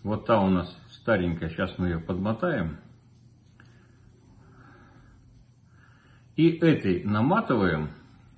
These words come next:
по диагонали. Но это обычная намотка,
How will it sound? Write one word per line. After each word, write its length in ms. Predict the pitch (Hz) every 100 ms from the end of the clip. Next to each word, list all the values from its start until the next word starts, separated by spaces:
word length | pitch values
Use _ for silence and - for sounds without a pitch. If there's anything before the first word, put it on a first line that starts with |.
| - - -
по 140 | 135 165
диагонали. 800 | 113 110 101 110 104 82 73 - - - - - - - - - - - - - - - - - - - - -
Но 180 | 113 143
это 220 | 160 147
обычная 480 | 143 175 175 123 107
намотка, 600 | 110 135 170 170 90 80